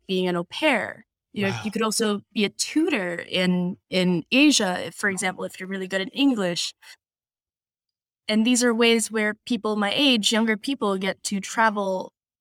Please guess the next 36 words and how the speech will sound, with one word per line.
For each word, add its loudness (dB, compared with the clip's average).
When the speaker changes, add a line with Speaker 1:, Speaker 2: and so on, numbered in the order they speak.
Speaker 1:
the -6
world. 0
Speaker 2:
Right. -8
Speaker 1:
And 0
for 0
those 2
who 2
don't 0
know 0
what 2
an 2
au -2
pair 0
is, -2
I'm 0
basically 0
a 0
live-in -2
nanny. 0
Speaker 2:
Yes, -2
yes. -4
So -6
you -6
found -4
out -2
a -4
way -4
to -6
get -6
to -8
Germany, -8
get -2
a -4
free -10
flight -6
there, -6